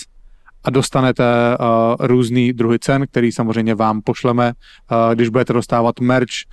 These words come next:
samozřejmě domluvíme se, jakou chcete velikost a všechno bude nastavený tak, aby jsme to k vám dostali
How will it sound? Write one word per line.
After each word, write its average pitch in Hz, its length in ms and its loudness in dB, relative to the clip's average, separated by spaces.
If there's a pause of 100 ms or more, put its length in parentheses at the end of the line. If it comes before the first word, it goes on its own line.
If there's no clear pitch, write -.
(120)
samozřejmě 120 300 -2
domluvíme 117 360 0
se, - 120 -4
jakou 117 180 0
chcete 110 280 -4
velikost 117 540 -2 (340)
a 120 80 -2
všechno 156 340 0
bude 147 200 4
nastavený 131 500 0
tak, 131 200 0 (340)
aby 143 200 0
jsme 151 200 0
to 147 120 0
k - 80 -4
vám 123 320 0 (280)
dostali 113 580 0